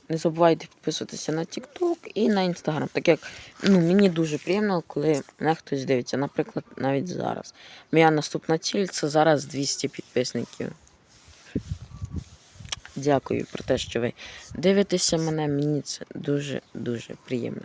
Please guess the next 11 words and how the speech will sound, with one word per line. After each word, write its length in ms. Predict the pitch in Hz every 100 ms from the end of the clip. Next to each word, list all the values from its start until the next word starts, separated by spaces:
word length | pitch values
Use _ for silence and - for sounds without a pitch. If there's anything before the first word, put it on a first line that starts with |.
| -
Я 180 | 127
вас 140 | 123 120
всіх 300 | - 123 - -
люблю. 380 | 120 - 123 165 190 _ - - - - - - - - - - _ -
Е, 140 | - 131
підпишіться 720 | - - - - 135 - -
також 500 | - - - - -
на 80 | 160
канал, 440 | - 285 311 302 277 -
поставте 480 | - - 247 -
свою 460 | - - 104 113 117